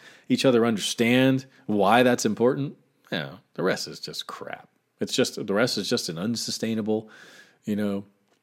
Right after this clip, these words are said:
shot in the dark of, um, you know, of exhausting resources,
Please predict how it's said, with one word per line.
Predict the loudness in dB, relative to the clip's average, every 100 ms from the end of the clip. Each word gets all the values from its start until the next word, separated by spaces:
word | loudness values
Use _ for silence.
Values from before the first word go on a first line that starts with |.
| -10
shot | -4 -2 -2
in | -4
the | -6
dark | -4 -6 -10 -20 -14
of, | -14 -10
um, | -8 -8 -12 -20 _ _ _ _ _ _ _ _ _ -10
you |
know, | -8 -6 -8 -12 _ _ -10
of | -4 -4 -4
exhausting | -12 -12 -6 -2 0 -2 -4 -6 -6 -12 _ _ _ _ _ _ _ _ _ -2
resources, | 0 0 -2 -4 -6 -6 -8